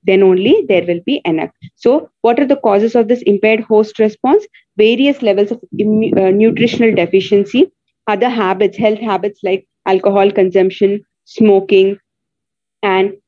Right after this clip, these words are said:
fatigue that is caused by chronic sleep deprivation. Okay,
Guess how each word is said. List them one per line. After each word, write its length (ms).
fatigue 400
that 160
is 120
caused 380
by 280
chronic 460
sleep 260
deprivation. 640
Okay, 260